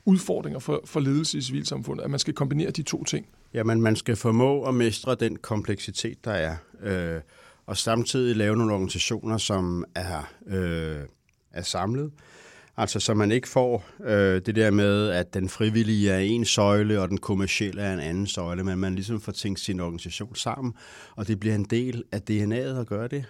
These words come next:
Speaker 2: Og det er nogle, altså, det stiller meget, meget store krav til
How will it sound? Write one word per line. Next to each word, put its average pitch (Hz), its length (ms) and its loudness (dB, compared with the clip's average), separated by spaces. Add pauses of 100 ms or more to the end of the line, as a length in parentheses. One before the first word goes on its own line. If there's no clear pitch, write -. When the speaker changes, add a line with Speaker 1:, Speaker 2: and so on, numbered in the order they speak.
(120)
Speaker 2:
Og 101 240 -10
det 127 300 2
er 135 300 0
nogle, 104 540 0 (720)
altså, 101 260 -2 (500)
det 113 120 0
stiller 139 360 4
meget, 107 360 0
meget 127 220 0
store 131 240 -2
krav 123 300 -6
til 117 320 0